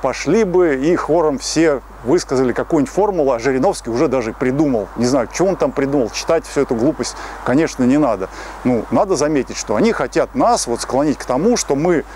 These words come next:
свою верность России бы распространили на них. Нет, мы России-то верны, только нам для этого не нужны никакие публичные клятвы, в особенности, э, в, э, если их от нас требуют вот эти негодяи, которые с этой инициативой выступают.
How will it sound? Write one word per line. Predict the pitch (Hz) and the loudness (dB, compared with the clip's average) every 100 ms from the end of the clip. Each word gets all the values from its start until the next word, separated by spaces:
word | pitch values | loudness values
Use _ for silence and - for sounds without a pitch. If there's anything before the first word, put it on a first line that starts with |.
| - | -12
свою | - 135 156 123 | -2 0 2 4
верность | 156 156 131 - 117 | 2 2 0 -4 -4
России | 113 - 226 233 | -2 0 2 2
бы | 127 110 | 2 0
распространили | 117 - 131 - 120 139 196 165 | 0 -2 -4 -4 -2 2 2 4
на | 127 147 | 2 2
них. | 156 113 - - - - | 0 -2 -6 -14 -16 -2
Нет, | 139 131 | 0 0
мы | 120 165 147 | 2 2 4
России-то | 135 - 175 143 - | 0 0 2 2 0
верны, | 107 127 175 226 156 | 0 2 2 2 0
только | 120 127 | -2 0
нам | 123 113 | 0 0
для | 123 170 | 2 2
этого | - 120 - - - | 2 -2 -2 -10 -2
не | 147 | 0
нужны | 160 143 202 | 2 2 2
никакие | 160 143 139 156 | 2 2 0 0
публичные | - 139 156 - 131 123 | 0 2 2 0 -2 0
клятвы, | 151 220 139 117 - - - | 2 2 0 -4 -4 -14 -6
в | 117 147 | -2 0
особенности, | - 214 190 160 131 - 127 107 - - - | 2 2 2 0 -2 -2 -2 -4 -8 -18 -6
э, | 123 | -2
в, | 120 147 | 0 0
э, | 202 - - 135 139 | 0 0 0 0 2
если | 143 156 156 | 2 2 0
их | 151 185 196 - - - | 0 2 0 -2 -8 -4
от | 143 135 | -4 0
нас | 143 - | -2 0
требуют | 175 226 196 180 | 0 2 2 2
вот | 120 123 | 0 0
эти | 185 185 165 - - | 0 2 -2 -2 0
негодяи, | 151 151 156 135 107 | 2 2 2 2 0
которые | 101 135 214 202 | 0 -2 0 0
с | - | 2
этой | 160 139 123 | 0 0 0
инициативой | 120 - 135 160 135 | 0 0 0 2 2
выступают. | 110 - 131 127 98 | 2 -2 -2 -2 -2